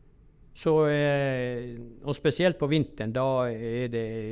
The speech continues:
veldig trøkk, og nå er det jo litt rolig for meg akkurat i den tida, tida som er nå. Nå holder jeg jo å gjøre elleve båtene klare og sånn her, så nå har jeg en vanlig arbeidsdag. Jeg går på jobb klokka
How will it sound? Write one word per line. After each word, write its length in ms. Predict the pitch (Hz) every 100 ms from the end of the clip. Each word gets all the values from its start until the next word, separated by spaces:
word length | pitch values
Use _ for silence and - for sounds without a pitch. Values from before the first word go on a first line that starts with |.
| 107 101 - - - - - - - 127
veldig 340 | 143 139 120 113
trøkk, 380 | - 120 - -
og 200 | 117 110 131
nå 140 | 190
er 80 | 151
det 60 | 139
jo 80 | 135
litt 400 | 175 226 - 135
rolig 240 | 131 110
for 140 | 110 117
meg 180 | 117
akkurat 320 | 131 - 123 123
i 60 |
den 140 | 117 113
tida, 300 | 127 117 113 - -
tida 180 | - 123
som 140 | 107 113
er 80 | 139
nå. 140 | 240 240 - - - -
Nå 100 | 147
holder 300 | 151 - 117
jeg 80 | 117
jo 80 |
å 80 | 120
gjøre 240 | 120 117 127
elleve 180 | 117 113
båtene 340 | 110 - 104
klare 300 | - 117 110
og 80 | 104
sånn 160 | - 120
her, 100 | 131
så 140 | 156
nå 140 | 175 220
har 160 | 196 135
jeg 120 | 131
en 60 | 123
vanlig 420 | 170 190 135 123
arbeidsdag. 560 | 139 120 110 - 107 127
Jeg 160 | 202
går 100 | 214 185
på 100 | 185
jobb 160 | 160
klokka 240 | 175 165